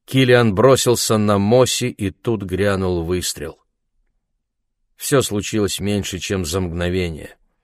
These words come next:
Кровь Моси смешивается с дождём, Килиан падает, тело Моси придавливает его. Потом кто-то помог ему встать. Потом он услышал:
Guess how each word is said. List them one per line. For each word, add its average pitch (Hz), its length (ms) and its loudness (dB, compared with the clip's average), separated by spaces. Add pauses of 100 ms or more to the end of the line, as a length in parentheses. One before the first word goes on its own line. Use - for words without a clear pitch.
(520)
Кровь 110 380 4
Моси 95 460 -2
смешивается 92 880 -4
с 78 100 -10
дождём, 90 680 -2 (580)
Килиан 98 500 0
падает, 98 680 -2 (520)
тело 101 280 0
Моси 98 400 0
придавливает 92 880 -2
его. 87 420 -4 (640)
Потом 98 340 -2
кто-то 113 480 0
помог 98 460 -2
ему 95 220 -4
встать. - 720 -4 (880)
Потом 110 400 2
он 104 120 2
услышал: 98 800 -2